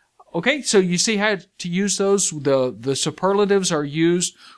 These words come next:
with the, the helping verb or the helping words of more and most. This is learn signs dot com, lesson twenty-eight. If you have any questions, you can send me an email, David at learn signs dot com,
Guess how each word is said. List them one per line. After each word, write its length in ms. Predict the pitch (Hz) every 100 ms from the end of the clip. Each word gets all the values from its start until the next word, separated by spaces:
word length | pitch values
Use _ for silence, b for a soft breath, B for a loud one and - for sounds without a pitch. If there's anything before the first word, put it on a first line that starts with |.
| B
with 380 | 156 160 165 -
the, 420 | 156 151 143 139
the 160 | 120 127
helping 680 | 117 170 175 180 175 170 165
verb 460 | 139 151 156 160 151
or 200 | 131 135
the 120 | 120
helping 380 | 117 170 170 160
words 480 | 143 147 156 151 - B B -
of 360 | 131 123 120 -
more 580 | 139 143 147 156 156 - -
and 300 | 131 127 127
most. 580 | 127 107 87 - - - B B B
This 220 | 170 180
is 220 | 202 185
learn 240 | 156 165 190
signs 480 | - 185 202 214 -
dot 260 | 165 170
com, 380 | - 170 190 214
lesson 540 | 160 156 - 156 170
twenty-eight. 800 | 165 - 123 123 165 180 220 101 B B B
If 100 | -
you 80 | 110
have 120 | 107
any 140 | 131 127
questions, 560 | - 170 202 277 214
you 80 | 131
can 160 | - 110
send 260 | 120 120
me 80 | 127
an 80 | 117
email, 380 | 131 160 180 233
David 520 | - 123 131 160 233
at 320 | - 117 -
learn 260 | 127 135 143
signs 360 | - 139 139
dot 260 | - 139 -
com, 340 | - 202 294